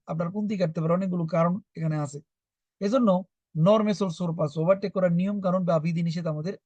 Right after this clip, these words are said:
জানতে হবে। আজকের ক্লাসে আমরা সেটা আলোচনা করব। এবং এর আগে আপনারা যে অধ্যায়গুলো পড়ছেন, সেখানে ইতালিয়ান ট্রাফিক আইন কানুন সম্পর্কে পড়ছেন, সিগন্যাল সহ পড়ছেন।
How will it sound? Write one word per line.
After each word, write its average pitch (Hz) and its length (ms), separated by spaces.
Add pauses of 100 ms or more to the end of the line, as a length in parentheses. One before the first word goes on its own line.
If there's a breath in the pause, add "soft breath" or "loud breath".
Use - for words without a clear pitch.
(120)
জানতে 170 300
হবে। 139 180 (400)
আজকের 165 260
ক্লাসে 180 240
আমরা 170 120
সেটা 151 160
আলোচনা 151 280
করব। 170 220 (880)
এবং 180 200
এর 202 140
আগে 233 140
আপনারা 226 220
যে 202 120
অধ্যায়গুলো 202 400
পড়ছেন, 175 360
সেখানে 175 320
ইতালিয়ান 180 360
ট্রাফিক 170 340
আইন 175 180
কানুন 180 200
সম্পর্কে 156 380
পড়ছেন, 160 420
সিগন্যাল 160 340
সহ 165 200 (100)
পড়ছেন। 151 300